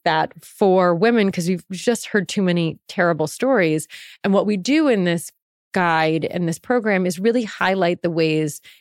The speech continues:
that you can flip the script on that and have it be a really great experience for both sides. On a side note on this, we have our first employee, Kirsten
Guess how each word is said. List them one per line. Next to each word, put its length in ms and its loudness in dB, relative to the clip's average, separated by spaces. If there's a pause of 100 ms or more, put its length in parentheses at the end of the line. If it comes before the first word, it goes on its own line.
that 140 -2
you 180 -2
can 480 -2
flip 300 -4
the 80 -4
script 400 -4
on 180 -4
that 300 -10 (400)
and 80 2
have 240 0
it 100 -2
be 140 -2
a 60 0
really 520 0 (560)
great 320 2
experience 720 -2
for 140 -4
both 240 -4
sides. 580 -6 (540)
On 180 0
a 40 0
side 360 2
note 240 2
on 200 2
this, 440 -4 (800)
we 340 2
have 640 0 (680)
our 280 2
first 380 -2
employee, 800 -4 (120)
Kirsten 720 -2